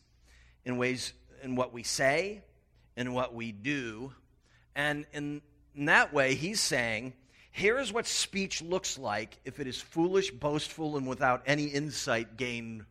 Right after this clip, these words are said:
from others. Here are the characteristics of hellish wisdom.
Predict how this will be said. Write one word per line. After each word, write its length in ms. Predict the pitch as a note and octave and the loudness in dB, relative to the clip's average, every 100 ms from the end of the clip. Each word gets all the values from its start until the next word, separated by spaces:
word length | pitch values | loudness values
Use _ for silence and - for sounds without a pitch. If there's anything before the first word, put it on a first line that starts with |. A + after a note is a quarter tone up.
| _ | _
from 160 | - G#2 | -8 -4
others. 460 | G2 - - - - _ _ _ - | -4 -6 -20 -20 -20 _ _ _ 0
Here 180 | F#3 A#3 | 4 6
are 40 | |
the 60 | G#3+ | 4
characteristics 920 | - G3+ F3 D#3 D3+ - A#2+ A2 - - - - - - - | 4 4 4 2 0 0 -6 -8 -10 -14 -20 -20 -20 -8 2
of 220 | C3 A#2+ - - | 2 2 -14 -4
hellish 520 | - F#3 E3 C#3+ - | 4 6 6 4 2
wisdom. 460 | B2+ B2 G#2+ G2 | 2 2 -2 -14